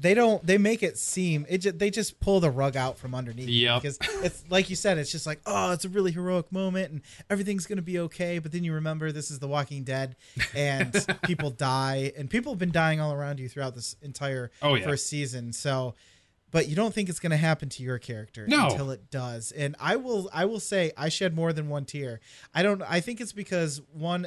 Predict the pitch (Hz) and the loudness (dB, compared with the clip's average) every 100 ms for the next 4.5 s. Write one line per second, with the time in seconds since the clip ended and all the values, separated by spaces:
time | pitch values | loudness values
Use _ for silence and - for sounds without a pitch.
0 | - 143 139 156 - 185 180 160 143 143 | -4 -4 -4 -8 -6 -2 -2 -2 -2 -2
1 | 151 123 131 143 135 135 143 131 120 - | -2 -2 -4 -4 -4 -4 -2 -4 -6 -10
2 | 131 - 131 123 117 127 131 120 123 - | -10 -8 -8 -8 -8 -8 -10 -12 -12 -16
3 | - - 160 160 165 135 135 117 123 113 | -14 -4 -2 2 2 2 -2 -6 -10 -10
4 | 113 - 139 113 | -12 -4 0 0